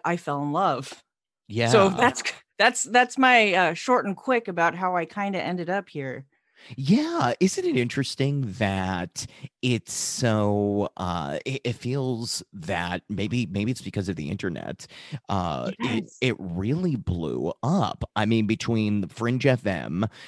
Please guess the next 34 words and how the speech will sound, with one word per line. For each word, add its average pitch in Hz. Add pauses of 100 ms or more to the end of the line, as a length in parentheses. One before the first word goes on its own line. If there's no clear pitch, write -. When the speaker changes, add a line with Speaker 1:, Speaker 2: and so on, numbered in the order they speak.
(180)
Speaker 2:
uh, 95
Speaker 1:
Yeah. -
Speaker 2:
and 123
those 98
other 117
competitors, 92
I 107
don't 127
even 117
know, 120
are 123
they, 151
can 147
you 127
say 123
the 127
names 120
of 110
the 113
other 107
stations? 139 (160)
Speaker 1:
<laughs> -
Speaker 2:
I 113
would, 123
but 110
Speaker 1:
I -
Speaker 2:
I -
Speaker 1:
mean 104
Speaker 2:
don't 107
wanna 104
get 107
you 107
in 95
trouble. -